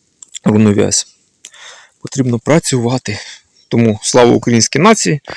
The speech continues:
смерть ворогам української нації. Працюємо, працюємо над родами. Для чого? Тому що коли ми якось, де б ми не побували, захочемо знову втілитись людьми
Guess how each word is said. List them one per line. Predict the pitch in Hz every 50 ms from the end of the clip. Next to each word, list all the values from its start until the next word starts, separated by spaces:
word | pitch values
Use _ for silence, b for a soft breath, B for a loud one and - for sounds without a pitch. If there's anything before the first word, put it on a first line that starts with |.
| B B B B B B B B B
смерть | - - - 127 120 123 -
ворогам | 123 127 151 170 180 156
української | 139 - - 131 127 117 - - 123 120
нації. | 123 120 110 - - 117 104 B B B B B - _
Працюємо, | - 127 - - 135 123 110 104 101 - - _
працюємо | - 120 113 - 180 190 185 170 160 151 135 - _ _ B B B B B B B B B B B B _
над | - 139 127 120
родами. | 131 131 120 139 175 185 170 151 127 117 - - -
Для | 117 135 131
чого? | - - 151 123 107 104 104 - - _
Тому | - 120 123 127
що | 120 - - - - - -
коли | 151 147 143 135
ми | 123 117 113 - -
якось, | 131 123 117 - 120 110 - - - _ B B B B B B B B _ -
де | 131 135
б | 127 123
ми | 131
не | 127 127 120
побували, | - 131 123 135 139 139 127 120 120
захочемо | 117 123 - - 135 - - 127 123
знову | 123 131 127 120 120
втілитись | 117 - 131 117 120 123 - 120 120 - - - - -
людьми | 123 131 139 135 135 135 131 117 110